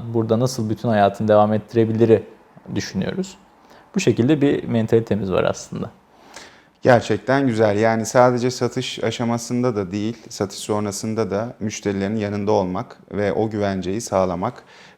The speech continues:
Speaker 2: e, süreklilik açısından çok büyük önem arz ediyor. Bu noktada da sizleri, e, kutluyorum. Peki, e,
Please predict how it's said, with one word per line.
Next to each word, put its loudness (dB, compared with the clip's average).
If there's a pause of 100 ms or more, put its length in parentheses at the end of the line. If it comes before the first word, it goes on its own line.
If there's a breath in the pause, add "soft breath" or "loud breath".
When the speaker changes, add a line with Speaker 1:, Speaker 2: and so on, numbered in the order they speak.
Speaker 2:
e, 0
süreklilik -4
açısından -4
çok -6
büyük -6
önem -4
arz -8
ediyor. -6
Bu -6
noktada -6
da -6
sizleri, -6 (380 soft breath)
e, -2
kutluyorum. -2
Peki, -2 (380 loud breath)
e, 2